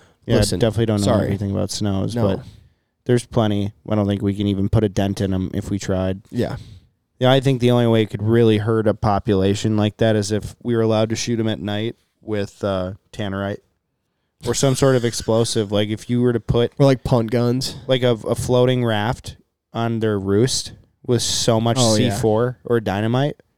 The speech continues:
Speaker 1: and wait till, like, two in the morning.
Speaker 2: Well, which, who the hell would do that? I mean,
Speaker 1: Well, I, I'm pretty sure that's the only
Speaker 2: <clears throat>
Speaker 1: way that you could really, truly put a dent in their population.
Speaker 2: As a hunter, you mean?
Speaker 1: Just as a species, yeah. Just if they're like,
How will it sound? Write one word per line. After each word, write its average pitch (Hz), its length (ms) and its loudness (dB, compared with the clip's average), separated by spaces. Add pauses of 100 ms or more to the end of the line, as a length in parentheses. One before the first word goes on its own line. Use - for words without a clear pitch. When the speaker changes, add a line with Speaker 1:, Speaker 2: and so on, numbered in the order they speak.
(440)
Speaker 1:
and 117 220 -4
wait 113 220 0
till, 123 120 0
like, 110 280 -2
two 120 260 0
in 120 80 0
the 113 60 0
morning. 107 580 -2
Speaker 2:
Well, 139 140 6
which, 143 160 4
who 151 100 6
the 123 100 4
hell 101 180 0
would 87 120 -6
do 85 140 -8
that? 95 180 -10
I 104 40 -10
mean, 104 280 -10 (140)
Speaker 1:
Well, 156 100 4
I, 151 180 6
I'm 139 280 2 (140)
pretty 156 180 4
sure 147 180 4
that's 131 220 2
the 143 180 -2
only 139 280 4
Speaker 2:
<clears throat> 117 120 4
Speaker 1:
way 131 160 6
that 120 120 0
you 113 160 0
could 113 220 -4
really, 113 400 2 (460)
truly 127 320 2
put 120 180 2
a 110 60 0
dent 107 320 -4
in 107 80 -6
their 101 140 -4
population. 101 520 -4
Speaker 2:
As 127 160 4
a 113 60 4
hunter, 110 420 -2
you 60 100 -6
mean? 60 240 -8 (760)
Speaker 1:
Just 135 220 0
as 117 160 2
a 98 60 -4
species, 120 680 -4
yeah. 110 240 0 (320)
Just - 220 -8
if 120 200 -2
they're 123 220 2
like, 104 240 2